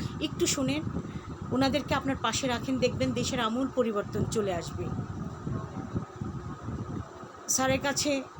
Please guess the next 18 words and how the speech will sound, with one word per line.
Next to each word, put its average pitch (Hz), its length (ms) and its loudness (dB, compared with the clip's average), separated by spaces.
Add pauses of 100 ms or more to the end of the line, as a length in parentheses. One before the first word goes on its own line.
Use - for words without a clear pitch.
(340)
ইউনূস 262 280 6
স্যারের 247 300 4
কাছে 247 380 0 (280)
আকুল 269 380 2
আবেদন, 208 400 2 (320)
আপনি 240 320 4
বলেন 202 360 4
তাদেরকে, 180 520 0
আপনি 214 280 0
বললে 208 460 4 (340)
ইলিয়াস, 214 640 4 (440)
পিনাকি 220 340 2
ভট্টাচার্য 196 760 2
দাদা, 190 340 4
আহ, - 920 0
কনক 208 260 4
সারোয়ার 196 420 6
ভাই, 190 320 0